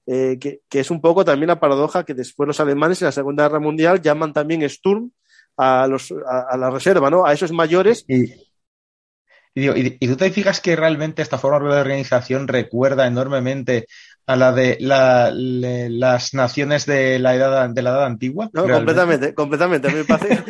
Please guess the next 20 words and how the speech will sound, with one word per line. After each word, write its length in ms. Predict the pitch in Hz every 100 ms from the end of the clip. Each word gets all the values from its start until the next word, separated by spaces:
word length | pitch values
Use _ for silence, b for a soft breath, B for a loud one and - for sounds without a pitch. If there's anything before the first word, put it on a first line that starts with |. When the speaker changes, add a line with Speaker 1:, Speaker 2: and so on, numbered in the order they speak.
| - -
Speaker 2:
<laughs> 80 | - -
Speaker 1:
Me 100 | 156
estoy 160 | 147 170
recordando 580 | 185 180 175 190 185 175
a, 300 | 160 156 156
a 40 |
Roma 380 | 151 180 190 180
y, 360 | 143 139 139 143
y 220 | 139 170
las 180 | 139 135
legiones, 440 | 139 151 160 160
la 200 | 156 143
de 100 | 131
jóvenes 360 | - 151 165 165
y 40 |
la 100 | 139
de 80 | 127
viejos, 280 | 143 - 120
sí. 120 | 147 - - B B B B B _ _ _ -
Después, 480 | 147 143 208 247